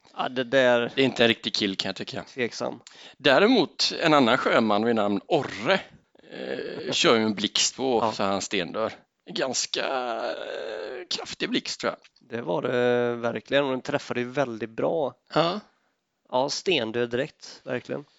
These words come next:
Speaker 2: Sen vet jag ytterligare en, eh, sjöman som heter Karl, tror jag. Om jag
Speaker 1: Mm.
Speaker 2: minns rätt. Skjuter hon ju också med blixt, men den tar ju bara lite i armen då.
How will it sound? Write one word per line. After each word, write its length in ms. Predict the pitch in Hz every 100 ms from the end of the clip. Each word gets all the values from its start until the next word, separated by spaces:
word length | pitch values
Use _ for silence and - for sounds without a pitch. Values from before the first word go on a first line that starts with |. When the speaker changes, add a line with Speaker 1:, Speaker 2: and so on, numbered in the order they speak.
| _
Speaker 2:
Sen 180 | - 107
vet 220 | 110 104
jag 100 | 127
ytterligare 560 | 120 - - 117 127 151
en, 400 | 131 107 101 98
eh, 200 | 98 95
sjöman 880 | 92 113 101 78 87 85 85 87 76 85
som 920 | - 71 67 67 64 - - - -
heter 640 | - 85 _ - 76 52 - -
Karl, 520 | - 139 - - 143
tror 200 | - -
jag. 60 | - - - _ _ -
Om 140 | 120
jag 100 | 123
Speaker 1:
Mm. 40 |
Speaker 2:
minns 180 | 156 214
rätt. 540 | - - _ - - - _ - _
Skjuter 260 | - 151 -
hon 80 | 123
ju 60 |
också 220 | 101 - 156
med 140 | 165
blixt, 360 | 120 - - 117
men 100 | 123
den 80 |
tar 140 | 131 123
ju 60 |
bara 160 | 110 107
lite 260 | 98 104 -
i 40 |
armen 440 | 90 - 92 143
då. 120 | 113